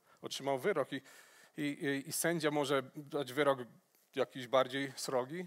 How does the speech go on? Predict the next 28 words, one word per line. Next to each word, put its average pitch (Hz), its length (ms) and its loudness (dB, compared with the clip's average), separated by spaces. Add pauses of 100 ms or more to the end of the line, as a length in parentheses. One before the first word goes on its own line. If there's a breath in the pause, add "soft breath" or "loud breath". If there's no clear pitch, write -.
albo 139 220 -6
może 151 340 -4 (300)
dać 143 220 -6
wyrok 147 300 -4
łagodniejszy. 143 800 -4 (1040 loud breath)
Więc 113 140 -8
chciałbym, 143 300 -6
żeby 123 140 -4
mój 131 140 -4
sędzia 151 380 -4
był 110 140 -10
sprawiedliwy 113 560 -10 (880 soft breath)
i 120 60 -14
łaskawy. 117 640 -4 (2000 loud breath)
Jezus - 120 -12
mówi: 131 180 -8
Jeżeli 160 400 -2 (440 soft breath)
chcecie, - 280 -10
żeby 131 200 -6
tak 156 260 -2
was 131 140 -4
traktowano, 127 680 -8 (1080 soft breath)
tak - 140 -12
samo 123 260 -6
wy 120 300 -10 (200)
patrzcie - 440 -8
i 131 120 -16
oceniajcie 117 640 -12